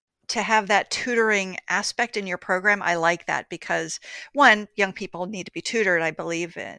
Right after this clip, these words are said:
you know, there are a lot of educational challenges and tutoring is a great opportunity. But like you're saying, it's kind of a side door to getting some mentors, even though they're not in the mentor role per se.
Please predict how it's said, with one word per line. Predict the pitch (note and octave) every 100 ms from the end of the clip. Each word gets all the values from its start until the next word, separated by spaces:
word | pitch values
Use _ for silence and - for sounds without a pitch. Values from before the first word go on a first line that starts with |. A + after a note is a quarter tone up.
| -
you | F3+
know, | E3 E3
there | E3 F3
are | E3
a |
lot | E3+ F3+
of | F3
educational | F3 - F#3 E3 E3+
challenges | D#3+ E3+ E3 E3+ F3 F3
and | D#3+
tutoring | F#3+ F3 E3+
is | E3+
a | E3+
great | F3 E3
opportunity. | D#3+ - E3 - A#3 E3+ F3 - - - -
But | G3+
like | F#3+ G3 B3
you're | B3+
saying, | - F3+ E3
it's | -
kind | - A3
of | F3+
a | D#3+
side | - A3 A3+
door | F3+ E3 D#3
to | - F#3+
getting | F#3 F3+ F3
some | - D#3+
mentors, | F3 G3 G3 E3+ E3
even | E3+ F3
though | D#3+ D#3+ D#3+ _
they're | F#3+
not | F#3 F3
in | E3+
the | E3
mentor | E3 E3+ - C#3
role | D3 - -
per | -
se. | -